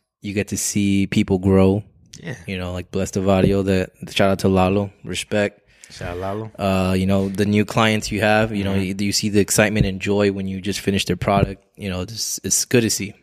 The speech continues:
Speaker 2: Mm-hmm. But that, that's it, man.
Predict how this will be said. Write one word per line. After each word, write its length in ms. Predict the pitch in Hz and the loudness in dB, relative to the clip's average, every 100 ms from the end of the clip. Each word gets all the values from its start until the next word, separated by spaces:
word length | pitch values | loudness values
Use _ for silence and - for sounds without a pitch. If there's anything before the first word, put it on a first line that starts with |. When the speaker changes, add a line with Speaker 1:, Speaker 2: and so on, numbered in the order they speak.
| _ | _
Speaker 2:
Mm-hmm. 280 | 104 90 90 82 _ _ _ _ _ _ - - - - | -16 -14 -16 -20 _ _ _ _ _ _ -20 -14 -14 -14
But 140 | 98 | -8
that, 240 | 113 120 - | -6 -6 -4
that's 200 | 117 185 | 0 2
it, 160 | 202 | 2
man. 260 | 156 175 | 2 -2